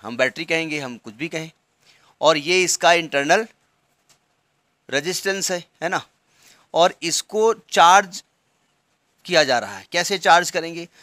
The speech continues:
चार्ज कर-, करते वक्त बताया गया था कि जो चार्जिंग का पॉजिटिव टर्मिनल होगा इसके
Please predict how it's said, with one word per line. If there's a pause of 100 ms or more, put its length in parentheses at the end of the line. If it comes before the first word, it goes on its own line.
(240)
चार्ज
कर-,
करते
वक्त
बताया
गया
था (380)
कि
जो
चार्जिंग
का
पॉजिटिव
टर्मिनल
होगा
इसके